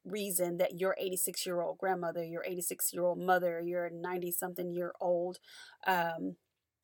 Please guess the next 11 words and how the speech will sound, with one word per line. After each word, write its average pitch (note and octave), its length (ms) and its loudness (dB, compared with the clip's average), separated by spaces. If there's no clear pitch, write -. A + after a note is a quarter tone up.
elder G3+ 600 8
is G3+ 140 4
going F#3+ 240 6
to G#3 160 0
have F#3+ 300 0
their F#3 180 6
last F#3 560 4
holiday F#3+ 580 4
because F3 360 0
of F3 100 -6
you. F3+ 480 -4